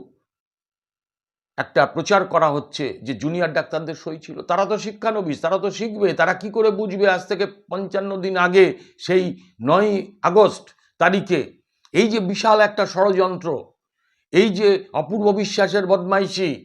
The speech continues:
ওপর থেকে নির্দেশ পেয়ে সন্দীপ ঘোষ এবং টালা থানার ওসি থেকে শুরু করে আরও পদাধিকারীরা যে এইখানে একটা বিরাট নেক্সাস, বিরাট একটা সংযোগ, তাদের কি করে তারা বুঝবে? সে ব্যাপারেও কিঞ্জল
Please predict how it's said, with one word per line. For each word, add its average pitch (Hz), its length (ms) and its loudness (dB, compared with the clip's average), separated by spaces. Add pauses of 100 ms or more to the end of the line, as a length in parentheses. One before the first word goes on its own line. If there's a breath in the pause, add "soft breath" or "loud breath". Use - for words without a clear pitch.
(600)
ওপর 180 300 2
থেকে 202 380 0
নির্দেশ 190 640 0
পেয়ে 185 220 4 (580)
সন্দীপ 190 540 0
ঘোষ 185 360 2 (520)
এবং 202 260 4 (360)
টালা 190 220 4
থানার 185 320 0
ওসি 180 260 -2
থেকে 175 260 -2
শুরু 185 260 -4
করে 190 240 -4 (180)
আরও 214 260 6
পদাধিকারীরা 160 800 0
যে 131 120 -6
এইখানে 156 540 -8
একটা 151 240 -6
বিরাট 147 600 -4
নেক্সাস, 180 460 -6 (500)
বিরাট 196 360 4
একটা 180 300 0 (280)
সংযোগ, 156 500 -4
তাদের 143 260 -2
কি 185 140 -14
করে 185 180 -4
তারা 143 200 -2
বুঝবে? 98 340 -16 (1500)
সে 156 160 -6
ব্যাপারেও 190 380 4
কিঞ্জল 180 360 2